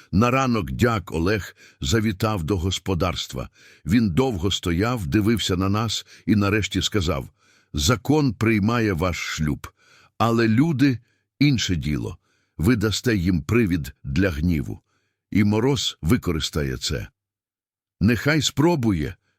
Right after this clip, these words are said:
відповіла Клара. «Я не з тих, кого ламають». Вона стояла поруч, рівна, тверда, з кільцем на пальці, яке сяяло не золотом, а викликом. Я бачив у її очах полум'я.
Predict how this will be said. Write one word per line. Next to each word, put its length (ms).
відповіла 600
Клара. 460
«Я 200
не 140
з 120
тих, 260
кого 240
ламають». 720
Вона 220
стояла 420
поруч, 680
рівна, 460
тверда, 680
з 140
кільцем 520
на 140
пальці, 480
яке 280
сяяло 640
не 140
золотом, 720
а 120
викликом. 920
Я 200
бачив 500
у 80
її 280
очах 480
полум'я. 720